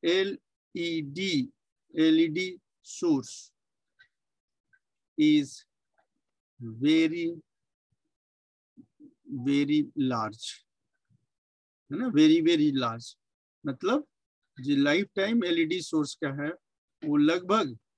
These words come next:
वन लाख आवर्स, वन लाख आवर्स के आसपास होता है। माने एक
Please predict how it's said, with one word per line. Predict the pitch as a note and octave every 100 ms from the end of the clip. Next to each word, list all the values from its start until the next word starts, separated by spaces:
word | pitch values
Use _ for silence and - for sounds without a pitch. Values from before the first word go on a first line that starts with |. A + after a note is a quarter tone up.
| _
वन | D3 D3+ F#3 G#3
लाख | E3+ D3+ D#3 F3 - - _ _ _ _ _ _ _ _ _ _ -
आवर्स, | D3 C#3+ D3 C3+ A#2 - - _ _ _ _ _ _ _ _ _ _ _ _ _ _ D3
वन | D#3+
लाख | D#3+ D3+ D#3+ - -
आवर्स | C3 C3 B2+ -
के | D3+ A3+ - _ _ _ _ _ _ - _ _ D3+
आसपास | C3 - C#3 B2+
होता | A#2 - A2
है। | G#2+
माने | D3 E3+ E3
एक | F3 -